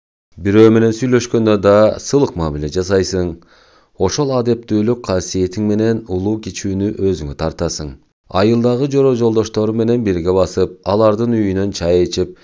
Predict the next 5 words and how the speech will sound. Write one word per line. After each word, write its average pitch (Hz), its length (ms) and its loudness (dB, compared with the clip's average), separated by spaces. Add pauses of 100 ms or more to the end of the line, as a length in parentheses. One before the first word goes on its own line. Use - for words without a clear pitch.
(260)
эки-үч 92 500 -2
жолу 113 240 4
түн 120 320 -2
бышканда 78 480 -4
кайттым. 80 460 -2